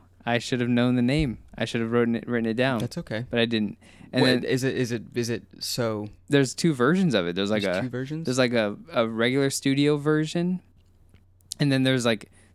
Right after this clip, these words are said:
Speaker 1: the same song, but it's kind of remixed in with the theme made by Rupert Gregson Williams. Like, it has it interwoven into it, and it's kinda gives it, like, an orchestrated, like, lift to the, to the song.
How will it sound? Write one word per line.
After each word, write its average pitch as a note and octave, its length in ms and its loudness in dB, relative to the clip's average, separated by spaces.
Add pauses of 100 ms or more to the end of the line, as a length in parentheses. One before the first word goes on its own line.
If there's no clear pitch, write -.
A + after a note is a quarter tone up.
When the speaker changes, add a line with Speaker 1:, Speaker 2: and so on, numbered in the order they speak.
(140)
Speaker 1:
the B2 160 0
same B2+ 500 0
song, A#2+ 380 -2
but A#2 100 -4
it's G#2 100 -14
kind B2 160 -4
of G#2+ 120 -6
remixed A2+ 460 -4 (100)
in A2 360 -2
with G#2 380 -4 (480)
the - 120 -8
theme B2+ 560 0
made A2 280 0
by G2 180 0
Rupert G2+ 760 -6 (160)
Gregson G#2 460 -4
Williams. F2 580 -8 (720)
Like, A#2 120 -4
it G#2 100 -6
has G#2+ 280 -2
it G2+ 140 -6 (260)
interwoven A2 640 -4
into A2 280 -8
it, - 220 -8
and G2+ 200 -6
it's - 340 -12 (680)
kinda A#2 220 2
gives A2 200 -2
it, G2+ 40 0
like, G2+ 180 -2
an G#2+ 100 -6
orchestrated, G2+ 840 -6
like, E2+ 380 -10
lift G#2+ 300 -6
to A#2+ 140 -4
the, G2 260 -6 (320)
to - 120 -14
the A2+ 120 -4
song. G#2+ 480 -6